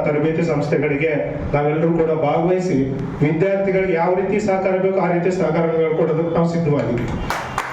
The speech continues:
ಯಾಕಂದ್ರೆ ಹೊಸ ಹೊಸ ಆವಿಷ್ಕಾರಗಳು, ಇವತ್ತು ವಕೀಲರು ಇದ್ದಾರೆ, ಹೈಕೋರ್ಟ್ನ ಒಂದು ಕಲಾಪಗಳನ್ನ ನೇರವಾಗಿ ನಾವು ನೋಡ್ಬೋದು.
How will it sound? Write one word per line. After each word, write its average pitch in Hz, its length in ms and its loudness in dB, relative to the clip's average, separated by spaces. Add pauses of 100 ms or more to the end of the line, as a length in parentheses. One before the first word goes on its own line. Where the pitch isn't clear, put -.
(240)
ಯಾಕಂದ್ರೆ 196 360 0
ಹೊಸ 180 180 0 (100)
ಹೊಸ 214 220 -2
ಆವಿಷ್ಕಾರಗಳು, 196 680 0 (340)
ಇವತ್ತು 160 240 2
ವಕೀಲರು 202 380 0
ಇದ್ದಾರೆ, 190 280 0
ಹೈಕೋರ್ಟ್ನ 208 540 0 (680)
ಒಂದು 170 200 2
ಕಲಾಪಗಳನ್ನ 214 680 2
ನೇರವಾಗಿ 220 420 2
ನಾವು 196 180 2
ನೋಡ್ಬೋದು. 139 340 0